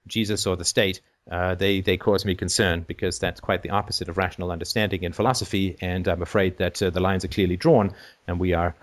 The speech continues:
sworn enemies to the chubby man who's always housed by, who's always, uh, the chubby suit that's always housing an alcoholic <laughs> at some, of some kind or another. And so, so yeah, I mean, um, eh, you know, it's a fun story. Nothing wrong with, uh,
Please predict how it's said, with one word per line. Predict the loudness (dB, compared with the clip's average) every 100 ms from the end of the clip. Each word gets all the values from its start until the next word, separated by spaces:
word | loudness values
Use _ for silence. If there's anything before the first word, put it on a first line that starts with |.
| _ _
sworn | -10 -4 2 2
enemies | 4 2 2 0 -6 _ _ _ _ _
to | 2 4
the | 6 4
chubby | 4 4 4
man | 4 4 2 0 _
who's | -4 -2
always | 2 4 2
housed | 0 0 0 -2 -14 _ _ -4
by, | 2 2 4
who's | 4 4
always, | 6 6 6
uh, | 4
the | 4
chubby | 4 4
suit | 4 2
that's | 2 2
always | 0 0
housing | -2 -4 -4
an |
alcoholic | -4 -4 -2 -2 -4 -8 -12
<laughs> | -12
at | -10 -4
some, | -4
of | -6
some | -2 0
kind | 2 0
or | 0
another. | 0 -2 -6 -12 -20 _ _ _
And | -6 -2
so, | 2 2 2 -6 _ _ _ _ _ _ _ _ -20 _ _
so | 2
yeah, | 4 4 0 _ 0
I | 4
mean, | 4 4
um, | 2 2 0 -6 -10 _ _
eh, | -4
you | -2
know, | 0 -2 -2
it's | -2
a | 2
fun | 2
story. | 4 2 2 -2
Nothing | -2 -2 2
wrong | 2 4
with, | 2 0
uh, | 2 0